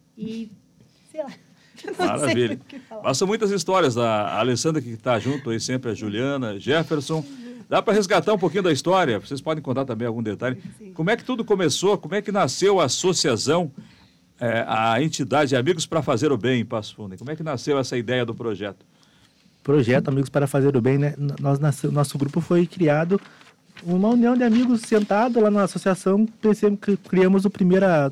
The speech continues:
Speaker 3: nossa primeira ação foi um sopão. Vamos fazer um sopão.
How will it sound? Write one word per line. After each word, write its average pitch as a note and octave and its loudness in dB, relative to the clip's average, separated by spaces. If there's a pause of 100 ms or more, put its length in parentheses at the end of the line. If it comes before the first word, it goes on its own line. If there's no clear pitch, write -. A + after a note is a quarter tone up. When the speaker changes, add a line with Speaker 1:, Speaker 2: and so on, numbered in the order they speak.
(120)
Speaker 3:
nossa D#3 -2
primeira E3+ 2
ação E3+ 0
foi F3+ 0
um F#3 0
sopão. F3 -4 (520)
Vamos F#3+ -2
fazer G3+ 0
um G3 2
sopão. F#3 -4